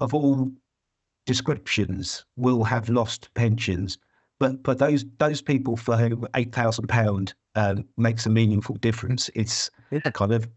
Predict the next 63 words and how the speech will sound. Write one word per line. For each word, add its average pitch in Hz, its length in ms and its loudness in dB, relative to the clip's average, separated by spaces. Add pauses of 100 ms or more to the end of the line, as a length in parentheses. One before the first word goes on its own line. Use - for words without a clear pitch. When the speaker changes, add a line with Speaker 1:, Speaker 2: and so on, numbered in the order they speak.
Speaker 1:
warms 139 300 4
the 135 60 -6
cockles 123 360 -2
of 123 60 0
my 110 120 2
heart. 113 380 -2 (100)
<laughs> 175 100 -2 (480)
Speaker 2:
Yeah, 151 280 6
yeah, 143 180 4
no, 135 140 0
I 135 220 4
get 139 180 2
that. 98 280 2
I 107 40 4
get 113 160 2
that. 110 140 2
Particularly, 139 300 0
I 127 220 4
mean, 117 100 2
particularly 147 360 0
when 120 80 4
you've 110 100 2
got, 110 240 4
you 110 80 0
know, 95 220 2 (100)
sort 113 160 -4
of 92 60 -6
cost - 260 -6
of 98 80 2
living 101 300 4
sort 101 180 0
of 90 60 -4
crisis 95 580 2
and 98 100 0
everything 101 200 2
else 92 160 2
going 95 200 2
on 92 120 0
around 104 280 4
us, 82 140 -4
you 110 60 2
know, 98 80 4
that, 107 240 0 (320)
that's 110 180 -2
a 113 60 4
really 101 400 2
meaningful 98 480 2
amount 95 240 2
of 90 80 0
money 95 160 0
for 95 140 -2
anybody, 87 420 2
isn't 98 160 0
it? 80 80 -6
Yeah, 90 160 2
so, 95 240 0
so, 95 320 0
so 95 200 -2
particularly, 104 640 0 (400)
and, 135 160 2
and, 131 120 2
and 127 180 0
I, 123 140 2